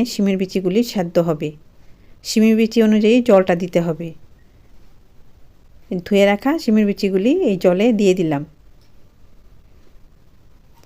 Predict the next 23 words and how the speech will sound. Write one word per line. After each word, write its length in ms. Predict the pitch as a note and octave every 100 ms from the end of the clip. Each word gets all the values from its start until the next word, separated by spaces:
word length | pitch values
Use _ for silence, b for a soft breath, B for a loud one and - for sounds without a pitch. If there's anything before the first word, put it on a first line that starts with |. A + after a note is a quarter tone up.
| _ - - - -
এরপর 340 | F#3+ F#3+ A#3 D4
নুন 140 | A3 G#3+ F#3
দেব। 140 | E3 D3 D3+ - _ - - - - - _ _ _ - - - -
নুন 200 | F#3+ G3+
দেওয়া 200 | G3 G3 G#3+
হলে 200 | G3 B3 -
শিমের 260 | G3+ G3+
বিচিগুলি 460 | G3 F#3+ F#3+ F#3+ A3+ C#4
তাড়াতাড়ি 460 | A3+ G3+ F3+ F#3 A3+
নরম 280 | G#3 F3+ F#3
হয়ে 220 | F3 D#3
যাবে, 280 | D#3+ D3+ D#3
সেদ্ধ 300 | D3+ F3 E3 E3
হয়ে 140 | D#3+
যাবে। 260 | D3+ D#3+ E3+ E3+ _ - - - - - - -
প্রথমে 340 | F#3 G#3+ G#3
এই 80 | G3 G3
ফ্লেমে 260 | G3 G3+
রাখলাম, 400 | G#3 G3+ - A3 F4+ - - - - - -
এরপর 280 | E3+ E3+ G#3+
লো 80 | F3
করে 240 | E3+ E3+ F3
দেব। 200 | D#3+